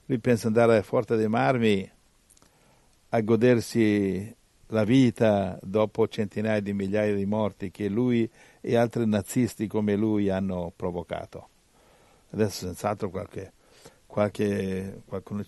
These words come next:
mi scriverà e dirà: "Ma ho sentito la Lily Gruber che diceva che è stato, è colpa di Putin che ha invaso la, l'Ucraina." Ma sì, l'ha invaso, ma dobbiamo vedere chi l'ha provocato questo qua.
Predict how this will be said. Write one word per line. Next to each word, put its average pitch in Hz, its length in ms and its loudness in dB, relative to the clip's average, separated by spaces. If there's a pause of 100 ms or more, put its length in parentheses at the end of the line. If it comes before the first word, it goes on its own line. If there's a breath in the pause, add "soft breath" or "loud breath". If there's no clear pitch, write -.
mi 104 100 -12
scriverà 101 460 -4
e 104 60 0
dirà: 101 200 0
"Ma 185 300 2
ho 233 80 6
sentito 220 560 4
la 214 100 8
Lily 220 360 6
Gruber 202 540 6
che 196 180 6
diceva 190 760 6 (340 loud breath)
che 165 160 6
è 165 60 10
stato, 151 480 8
è 143 160 2
colpa 160 420 4
di 143 240 6
Putin 143 460 2
che 123 80 0
ha - 20 4
invaso 104 800 0 (800 soft breath)
la, 92 640 -6 (200)
l'Ucraina." 101 420 -6
Ma 117 160 -6
sì, 233 240 -4
l'ha 107 120 0
invaso, 123 360 0
ma 104 120 0
dobbiamo 104 200 2
vedere 123 180 2
chi 101 60 -4
l'ha 113 100 2
provocato 101 600 -2
questo - 240 -16
qua. - 200 -20